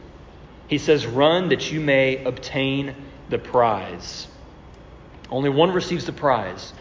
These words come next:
"Run that you may obtain it." Athletes have to train to win, and they train knowing there is only one winner. So when they are training, they are eating different things. They are putting their body through different exercises.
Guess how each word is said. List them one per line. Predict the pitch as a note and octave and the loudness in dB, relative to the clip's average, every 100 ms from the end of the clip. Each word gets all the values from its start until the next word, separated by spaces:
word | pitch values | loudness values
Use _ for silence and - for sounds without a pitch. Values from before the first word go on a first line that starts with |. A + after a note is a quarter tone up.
| - - - | -20 -20 -10
"Run | B2+ B2+ | -2 -2
that | A#2+ - | -2 -6
you | |
may | A2+ | -6
obtain | G#2+ - A2+ G#2+ | -6 -8 -10 -10
it." | F2+ - - - - - | -12 -18 -20 -20 -8 0
Athletes | D3+ E3+ E3 D3 D3 | 0 0 0 0 0
have | C#3+ C3+ | -6 -6
to | C3+ | -6
train | - E3 D#3 C#3+ A#2 | -6 -4 -2 -2 -6
to | A#2+ | -8
win, | A2+ B2 A2+ - - - - | -6 -4 -6 -8 -16 -16 -8
and | B2+ | -2
they | C3+ | -2
train | - F3+ G3 F#3 | -2 -2 0 0
knowing | E3 F3+ D3 B2+ | 2 2 0 0
there | D3+ | 0
is | D3+ | 0
only | D3 C#3+ | 0 -2
one | B2 B2+ D3+ C#3 | -2 -2 -2 -2
winner. | D3 G2 - - | -4 -4 -10 -16
So | - F3+ | 0 2
when | D3 C3+ | 4 4
they | C#3+ G#3+ | 2 4
are | G#3 | 2
training, | - A3 A#3 G3 C3 C3 - - - | 0 0 0 0 -2 -4 -8 -14 0
they | D#3 F#3+ G#3 G#3+ - - | 4 4 4 0 -4 -4
are | D#3+ D3 C3+ B2+ - - - | 2 4 4 2 -2 -10 -10
eating | G3 G#3 A#3+ B3+ B3 A#3+ - | -4 0 2 2 0 -4 -2
different | D3 G#3+ A#3 A3+ | 4 4 4 0
things. | - A#3+ A#3+ A#3+ A#3+ - - | 4 4 4 0 -4 -8 -4
They | - G3 | 4 6
are | F#3+ | 6
putting | - A3+ A3+ | 4 2 4
their | G#3 G3 | 4 4
body | C#3+ E3+ G3 A#3 A#3 - - | 6 4 4 2 -2 -6 -8
through | - F#3+ | 0 2
different | D3+ G3 G3+ G3+ - - - | 6 4 4 -2 -4 -14 2
exercises. | A#3 A#3+ - G#3 - E3+ C3 B2+ C3 D3 E3 - | 2 2 -2 -2 2 2 2 -2 -4 -6 -6 -14